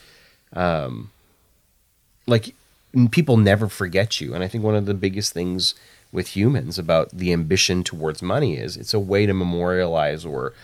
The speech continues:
a way to make sure that you are never forgotten through history.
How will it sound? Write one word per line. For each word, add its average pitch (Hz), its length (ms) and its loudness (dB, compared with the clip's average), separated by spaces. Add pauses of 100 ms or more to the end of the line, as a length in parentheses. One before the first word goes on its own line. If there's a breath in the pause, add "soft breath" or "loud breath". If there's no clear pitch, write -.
(240 loud breath)
a 90 80 -4
way 92 300 4
to 85 400 -4 (720)
make 107 160 2
sure 127 220 4
that 101 140 0
you 113 200 4
are 98 80 4
never 92 380 0
forgotten 85 580 -2
through 78 180 -14
history. - 480 -10